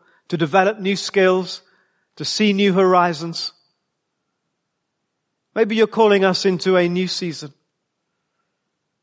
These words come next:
Give us both the strength and the courage and the confidence.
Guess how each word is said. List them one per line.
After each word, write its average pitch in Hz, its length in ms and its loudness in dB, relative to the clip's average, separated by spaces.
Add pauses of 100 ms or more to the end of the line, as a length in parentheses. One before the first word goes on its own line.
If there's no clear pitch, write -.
(240)
Give 180 160 -2
us - 420 -2
both 156 540 0
the 143 480 -4 (400)
strength 170 480 -2
and 160 160 -2
the 160 80 0
courage - 960 -4 (680)
and 165 220 -2
the 156 80 0
confidence. - 1160 -8